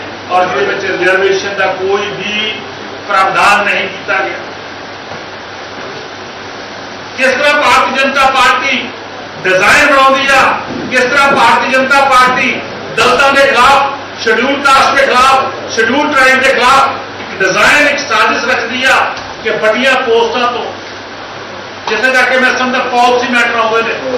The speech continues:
ਜਿੱਥੇ ਪਾਲਿਸੀਆਂ ਬਣਦੀਆਂ ਡਿਪਾਰਟਮੈਂਟ ਦੀਆਂ, ਉਹਦੇ ਵਿੱਚੋਂ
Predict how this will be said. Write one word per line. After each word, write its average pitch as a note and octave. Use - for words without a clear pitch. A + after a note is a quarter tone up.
ਜਿੱਥੇ B3+
ਪਾਲਿਸੀਆਂ B3+
ਬਣਦੀਆਂ B3
ਡਿਪਾਰਟਮੈਂਟ A3
ਦੀਆਂ, G3
ਉਹਦੇ D#4
ਵਿੱਚੋਂ -